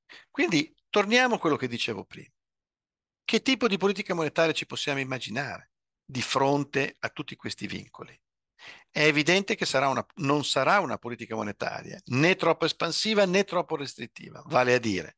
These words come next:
che, a mio parere, imparata la lezione degli ultimi tre, quattro anni, la banca centrale molto probabilmente non si produrrà più, in presenza di shock inflazionistici, in una crescita così repentina dei tassi di interesse,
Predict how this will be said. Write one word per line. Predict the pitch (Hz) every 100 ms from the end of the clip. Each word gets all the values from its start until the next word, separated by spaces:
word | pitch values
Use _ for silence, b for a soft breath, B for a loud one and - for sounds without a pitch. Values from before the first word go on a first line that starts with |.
| B B B B
che, | -
a | 113
mio | 127 135
parere, | 127 131 143 170
imparata | 185 110 113 117
la | 104
lezione | 101 95 - 127 120 101 - _ _ _ _ _ _ _
degli | - 110
ultimi | 120 - 104
tre, | - 113
quattro | - 143 123
anni, | 107 110 131 - B B B B B B B B B B B B _ _
la | -
banca | 110 139 143
centrale | - 156 127 127 123 127 135 151 - _ _ _ _ _ _ 135
molto | 139 170 156
probabilmente | 135 143 156 127 127
non | 131 131
si | -
produrrà | 123 120 131 123
più, | 120 175 208 117 - _ _ _ _ _
in | - 80
presenza | - 92 101 110 104
di | 90
shock | - 110 104
inflazionistici, | 98 - 98 - 120 98 - - - 123 - _ _ _ _ -
in | 127
una | 127 -
crescita | 143 139 143 113
così | - 123 104 160
repentina | 156 - 113 - 123
dei | 113
tassi | 101 110 -
di | 120
interesse, | - 104 - - - - 135